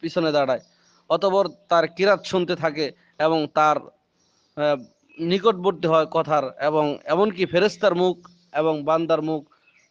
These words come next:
ঠোঁট একসঙ্গে লাগিয়ে দেয়। বান্দা যা বলে সব ফেরেশতার পেটের মাঝে প্রবেশ করে।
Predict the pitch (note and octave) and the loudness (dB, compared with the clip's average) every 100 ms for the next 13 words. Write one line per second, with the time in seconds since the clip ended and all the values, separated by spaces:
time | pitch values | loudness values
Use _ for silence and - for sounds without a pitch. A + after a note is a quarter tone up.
0 | _ - F#3 F3 - E3 E3+ F3 D#3 D3+ | _ -2 -2 -2 -6 -6 -4 -6 -2 0
1 | D3+ C#3+ D3+ C#3 B2+ - _ - C3+ D#3+ | 0 -2 -4 -2 -4 -6 _ -8 0 2
2 | E3 D3+ C3 F3+ F#3+ E3 D#3+ D3+ - D#3 | 2 0 2 4 4 4 0 0 0 -2
3 | - D#3+ D3+ - D3 B2 A2 _ _ _ | -2 -6 -6 -4 -4 -4 -8 _ _ _
4 | _ E3+ E3 F3 D#3+ D3+ D3+ D3 D#3 D3+ | _ -2 0 0 0 0 -2 -2 -2 -4
5 | - D3 C3 | -4 -4 -4